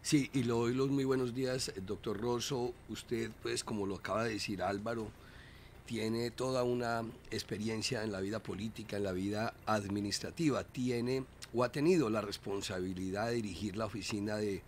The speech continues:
planeación, que como su nombre lo indica, pues es planear la ciudad, es ejecutar, diseñar y ejecutar un plan de desarrollo que incluye también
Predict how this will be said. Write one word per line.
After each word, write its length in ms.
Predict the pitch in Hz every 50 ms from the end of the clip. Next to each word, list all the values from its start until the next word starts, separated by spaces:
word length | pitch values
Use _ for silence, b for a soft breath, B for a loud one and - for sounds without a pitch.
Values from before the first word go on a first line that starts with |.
| B B B B B B B B B B -
planeación, 580 | - 113 107 104 113 104 95 95 - 180 160 147
que 140 | 147 127
como 200 | - 120 110 98
su 120 | - - 107
nombre 380 | 101 101 104 110 110 123 131
lo 100 | 127 123
indica, 520 | 113 104 101 92 104 120 110 - - 127 120
pues 220 | - 107 92 -
es 160 | 104 98 -
planear 680 | - - - 143 135 120 123 113 101 101 127 156 170 156
la 160 | 160 160 143
ciudad, 480 | - - - 92 92 104 - 95 82 - - B B B B B B B B B B
es 240 | - 104 113 - -
ejecutar, 720 | 143 131 135 117 - - 104 87 - - 120 123 143 - -
diseñar 540 | - 117 127 123 110 104 98 110 143 180 180
y 60 | 170
ejecutar 500 | 143 135 117 - 107 95 - 113 113 120
un 120 | 127 127
plan 520 | - - 143 139 131 127 127 123 127 131 123 B B B B B B B B B - 120
de 100 | 120 120
desarrollo 680 | 110 104 - 110 87 92 117 131 135 120 92 92 82 82 - - -
que 100 | - 113
incluye 440 | 101 95 92 - - 113 110 120 123
también 500 | 120 120 92 90 95 101 104 104 117 -